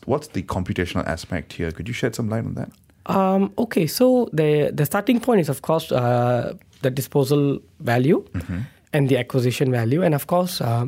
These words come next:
Speaker 2: uh, for certain transactions, like transactions between related persons, um, the disposal or acquisition price may be replaced by market value. So there's, uh, there are provisions to allow that.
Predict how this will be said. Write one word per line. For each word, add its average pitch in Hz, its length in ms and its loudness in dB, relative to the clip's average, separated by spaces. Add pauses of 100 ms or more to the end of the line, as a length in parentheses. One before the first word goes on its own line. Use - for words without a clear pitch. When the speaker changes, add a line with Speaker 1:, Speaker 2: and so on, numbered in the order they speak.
(680)
Speaker 2:
uh, 143 80 0
for 135 180 0
certain 175 320 0
transactions, 147 720 -2
like 117 260 -2
transactions 131 540 0
between 127 320 0
related 127 400 0
persons, 143 520 0 (560)
um, 120 840 2
the 131 540 0
disposal 151 560 2
or 127 100 2
acquisition 131 440 0
price 135 260 0
may 120 100 4
be 113 100 2
replaced 131 420 2
by 117 100 2
market 117 300 0
value. 110 340 0 (260)
So - 120 -6
there's, 120 240 0
uh, 113 160 -2 (680)
there 117 120 -2
are 113 60 0
provisions 120 500 -2
to 123 80 -6
allow 110 200 -2
that. 135 260 -4